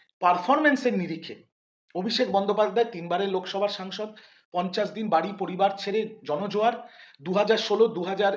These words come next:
একুশ, দু হাজার চব্বিশে ভোটে তার অবদান আর ভোটের রেজাল্ট মানুষের সামনে, যদি পারফরম্যান্সের নিরিখে বলেন, তাহলে আমার মতো একজন মুখপাত্র, যার লিডারের নাম অভিষেক ব্যানার্জি, আমরাও আবেগতাড়িত হয়ে বলতে পারি বা আবেগপ্রবণ হয়ে বলতে পারি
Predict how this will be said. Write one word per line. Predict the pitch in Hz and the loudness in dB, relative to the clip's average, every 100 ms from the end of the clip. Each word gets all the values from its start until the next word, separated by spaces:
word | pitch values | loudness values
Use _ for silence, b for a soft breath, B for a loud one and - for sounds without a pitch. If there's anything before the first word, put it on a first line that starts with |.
| - | 2
একুশ, | 190 247 240 - B - | 0 -2 -6 -8 B -2
দু | 190 | 0
হাজার | 196 202 - | 2 0 -2
চব্বিশে | 165 170 196 220 | -6 -6 -6 -4
ভোটে | 151 165 202 | -2 -2 0
তার | 185 175 | -2 -2
অবদান | 143 180 185 233 | 0 0 0 0
আর | 175 - | -2 -4
ভোটের | 160 180 170 | -6 -6 -4
রেজাল্ট | 180 190 | -2 0
মানুষের | 160 180 196 | -2 -4 -8
সামনে, | - 180 233 254 B - | -8 -6 -6 -8 B -12
যদি | 180 | -4
পারফরম্যান্সের | - - - 226 233 240 208 | 0 0 0 -4 -2 0 -2
নিরিখে | 190 202 214 | -2 -2 0
বলেন, | 180 262 285 B | 0 0 -2 B
তাহলে | 165 180 | -6 -2
আমার | 170 214 | 0 -2
মতো | 220 220 | -2 -2
একজন | 202 180 190 | -4 -4 -8
মুখপাত্র, | 170 202 220 220 262 | -8 -4 -4 -4 -4
যার | 180 175 - B B - | 0 0 -2 B B -12
লিডারের | 151 185 214 214 202 | -8 0 4 4 2
নাম | 196 170 | 0 0
অভিষেক | 190 220 196 | -2 -4 -2
ব্যানার্জি, | 220 233 | -4 -4
আমরাও | 180 185 208 | -4 -2 0
আবেগতাড়িত | 165 180 180 185 202 202 | 2 0 -4 -6 -4 -2
হয়ে | 214 | -2
বলতে | 190 339 196 | -2 -4 -6
পারি | 226 | -4
বা | 190 | -2
আবেগপ্রবণ | 156 175 180 185 196 | -4 -6 -10 -8 -6
হয়ে | 196 | -6
বলতে | - 196 | -6 -8
পারি | 214 | -8